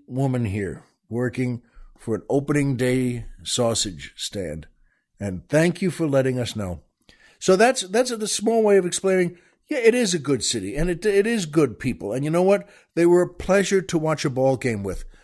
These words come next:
My wife got us these great tickets, and I want to tell you just something about the opening ceremony there, because sometimes things get to you, and sometimes they don't.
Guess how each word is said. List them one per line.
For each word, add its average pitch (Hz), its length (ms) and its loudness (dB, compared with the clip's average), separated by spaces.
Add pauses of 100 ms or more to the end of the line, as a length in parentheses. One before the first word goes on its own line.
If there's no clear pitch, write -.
(180)
My 139 140 2
wife 165 260 4
got 180 140 0
us 165 120 -2
these 143 180 -2
great 165 360 0
tickets, 160 520 -4 (680)
and 170 160 2
I 208 140 4
want 240 220 2
to 233 60 0
tell 190 260 0
you 180 120 0
just 175 240 -6
something 170 300 0
about 147 280 0
the 143 140 2
opening 131 360 -2
ceremony 107 580 -4
there, 101 380 -6 (680)
because 160 580 2 (580)
sometimes 220 680 2
things 190 300 0
get 185 340 0
to 143 100 -2
you, 117 300 -4 (500)
and 131 160 -6
sometimes 160 540 0
they 143 160 2
don't. 135 320 2